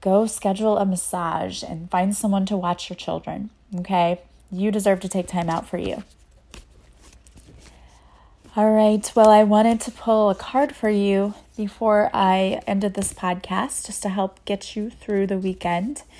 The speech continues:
And, um, I hope that everyone has a beautiful, wonderful Easter weekend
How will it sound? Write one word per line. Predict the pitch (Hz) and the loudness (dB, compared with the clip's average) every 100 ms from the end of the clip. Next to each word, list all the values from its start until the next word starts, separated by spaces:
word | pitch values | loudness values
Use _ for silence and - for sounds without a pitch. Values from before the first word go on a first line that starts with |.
| - - - _ _ _ - - _ _ _ | -20 -20 -20 _ _ _ -20 -20 _ _ _
And, | 196 185 185 185 | 0 2 0 0
um, | - 180 175 175 | 0 2 0 0
I | 185 | 0
hope | 190 202 - | 2 0 0
that | - - | -2 4
everyone | 214 208 208 196 180 180 185 | 4 6 2 2 2 0 0
has | 196 180 175 180 180 - - | -2 0 0 0 -2 -6 -6
a | |
beautiful, | 180 196 202 214 214 - 214 202 196 190 | -6 -2 0 0 -2 0 2 4 4 2
wonderful | 190 185 196 - 190 190 190 190 - - | -2 -2 -4 -2 0 0 -2 -4 -10 -6
Easter | 196 - - 196 185 185 | -4 -4 -6 -4 -2 -2
weekend | 180 180 - 180 180 180 | -4 -6 -4 -4 -4 -6